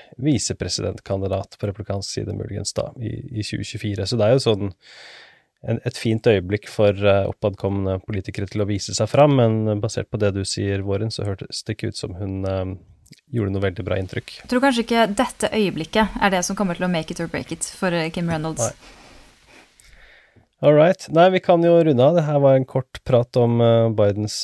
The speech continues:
Speaker 1: State of the Union-tale. Jeg vil jo bare, eh, merke meg helt til slutt her at han nok en gang, og dette tror jeg Biden har sagt i, ja, annenhver tale kanskje han har hatt de siste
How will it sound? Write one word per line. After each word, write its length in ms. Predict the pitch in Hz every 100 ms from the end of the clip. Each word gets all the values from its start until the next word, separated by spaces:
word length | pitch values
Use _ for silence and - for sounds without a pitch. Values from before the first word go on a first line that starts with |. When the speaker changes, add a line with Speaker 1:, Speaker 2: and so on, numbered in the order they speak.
| 110
Speaker 1:
State 320 | - 107 104 101
of 60 |
the 100 | 101
Union-tale. 1040 | 101 98 101 104 101 - - 117 117 147 180
Jeg 180 | 147 135
vil 120 | 127
jo 100 | 131
bare, 280 | 123 113 113 113
eh, 400 | - - 113 120
merke 320 | 127 107 -
meg 140 | 107 107
helt 160 | 107
til 120 | -
slutt 180 | 107 -
her 140 | 117 117
at 100 | -
han 380 | - 113 123 120 - - - - _
nok 300 | 113 120 - _ -
en 140 | 135 131
gang, 320 | 120 139 135 - - -
og 80 | 117
dette 220 | - 123
tror 200 | - 101
jeg 100 | 104
Biden 360 | 101 95 95 107
har 100 | 101
sagt 840 | - 107 - - _ - - - 123
i, 400 | 107 104 107 104 _ _ _ _ _ _ _ _ -
ja, 100 | - _ - 120 - - - _ _ _ _ _
annenhver 320 | 131 107 101
tale 220 | - 98 95
kanskje 260 | 107 101
han 100 | 113
har 80 | 117
hatt 160 | - -
de 100 | 135
siste 380 | 127 - -